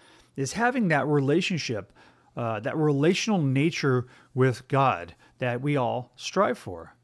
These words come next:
Because if you're just religious, per se, but you're not living a lifestyle worthy of that,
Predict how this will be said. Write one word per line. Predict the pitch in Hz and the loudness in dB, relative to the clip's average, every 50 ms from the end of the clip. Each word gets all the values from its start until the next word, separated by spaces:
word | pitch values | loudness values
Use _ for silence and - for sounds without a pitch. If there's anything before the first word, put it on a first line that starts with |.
| _ _ _ _ _ _ _ _ _ | _ _ _ _ _ _ _ _ _
Because | - 147 160 151 | 0 0 2 2
if | 165 143 | 2 0
you're | 160 160 | 0 0
just | 165 254 247 - - 123 | 0 -2 -2 -2 -4 0
religious, | 123 131 131 135 202 254 208 190 147 131 123 - | 0 0 4 8 6 6 8 6 2 2 0 -4
per | - 139 127 | -6 -6 -6
se, | - - 143 110 98 95 104 117 _ _ _ _ _ _ _ _ _ _ - | -4 -4 -6 -6 -6 -6 -10 -12 _ _ _ _ _ _ _ _ _ _ -8
but | 135 131 | -4 -2
you're | 143 160 | 0 0
not | 208 196 165 | 0 0 2
living | 147 143 165 175 185 175 156 | 4 4 4 4 4 2 2
a | 139 123 113 | 2 0 0
lifestyle | 117 127 135 151 160 - - - 139 131 123 127 127 123 120 - _ _ _ _ _ _ _ _ _ _ _ _ _ _ - - 135 | 2 2 2 2 0 -2 -2 0 2 2 2 2 0 -2 -4 -10 _ _ _ _ _ _ _ _ _ _ _ _ _ _ -16 -10 -4
worthy | 127 131 160 190 220 185 143 104 92 | 2 6 8 8 8 6 4 -4 -4
of | 92 87 82 | -8 -10 -10
that, | 87 82 82 87 - | -12 -12 -12 -12 -16